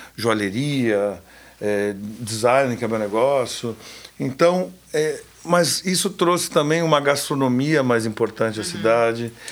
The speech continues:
Speaker 1: Isso trouxe, eu acho que são vinte ou vinte e dois novos museus foram criados de quinze anos pra cá, ou
Speaker 2: Uhum.
Speaker 1: seja, a cidade teve uma coisa que as pessoas faltavam, a cidade agora tem raiz.
Speaker 2: Uhum.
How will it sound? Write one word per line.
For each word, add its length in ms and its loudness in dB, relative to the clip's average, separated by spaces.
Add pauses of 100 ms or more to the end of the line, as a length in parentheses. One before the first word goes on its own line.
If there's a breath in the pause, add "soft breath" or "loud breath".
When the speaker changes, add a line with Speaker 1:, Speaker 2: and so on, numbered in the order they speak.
(180 loud breath)
Speaker 1:
Isso 180 -4
trouxe, 440 -2 (300 loud breath)
eu 160 2
acho 120 0
que 80 -6
são 440 -4
vinte 380 -2
ou 80 0
vinte 320 -4
e 40 -6
dois 280 -2
novos 400 -2
museus 920 -4 (600 loud breath)
foram 320 -2
criados 520 0
de 100 -6
quinze 340 -4
anos 240 -2
pra 200 -8
cá, 340 0
ou 100 -6
Speaker 2:
Uhum. 60 -4
Speaker 1:
seja, 260 -2
a 40 -2
cidade 580 0 (1080 loud breath)
teve 240 4
uma 180 2
coisa 240 -2
que 60 -4
as 60 -2
pessoas 400 -4
faltavam, 840 0 (360)
a 40 -4
cidade 260 0
agora 160 0
tem 140 -6
raiz. 640 -8
Speaker 2:
Uhum. 260 -4